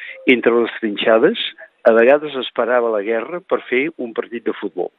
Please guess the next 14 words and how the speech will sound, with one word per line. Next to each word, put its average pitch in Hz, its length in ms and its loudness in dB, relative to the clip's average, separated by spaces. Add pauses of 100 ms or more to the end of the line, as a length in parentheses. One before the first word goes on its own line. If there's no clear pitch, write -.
(140)
Evidentment, 117 440 4
les 120 160 4
autoritats 113 600 0
això 104 320 2
no 101 200 -2
ho 95 120 -2
acceptaven, 104 560 2 (560)
perquè 120 280 4
el 110 120 4
esport, 143 340 -2 (300)
per 117 80 0
a 104 100 -4
les 101 220 -8
autoritats, 101 640 0